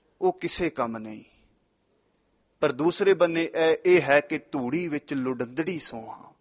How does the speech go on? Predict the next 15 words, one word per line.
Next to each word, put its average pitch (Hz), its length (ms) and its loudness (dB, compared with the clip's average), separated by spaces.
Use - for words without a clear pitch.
ਮੈਂ 196 420 4
ਸੋਹਾਂਗੀ, 156 1300 2
ਨਾਨਕ 139 420 0
ਤੈ 135 320 2
ਸਹਿ 131 260 -6
ਨਾਲੇ, 120 480 -4
ਜੇ 214 240 10
ਕਿਤੇ 240 320 2
ਤੂੰ 208 260 -2
ਮੇਰੇ 143 320 0
ਨਾਲ 127 320 6
ਹੋਵੇਂ।" 110 380 -10
ਮੈਂ 151 200 0
ਸੋਭਾ 180 500 2
ਪਾਵਾਂਗੀ 120 600 -6